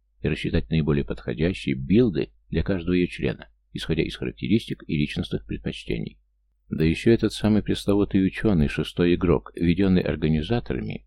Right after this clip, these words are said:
наверняка будет отличным тактиком, способным мгновенно ориентироваться в изменяющейся обстановке боя. Так что пораженческие мысли были выбиты из моей головы, приземлившейся на спину девичьим тельцем.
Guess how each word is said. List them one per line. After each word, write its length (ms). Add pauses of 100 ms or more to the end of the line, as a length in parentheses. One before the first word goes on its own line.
наверняка 480
будет 240
отличным 480
тактиком, 560
способным 520
мгновенно 460
ориентироваться 760
в 100
изменяющейся 800
обстановке 560
боя. 340 (760)
Так 160
что 160
пораженческие 720
мысли 420
были 200
выбиты 340
из 80
моей 200
головы, 380
приземлившейся 720
на 140
спину 300
девичьим 500
тельцем. 500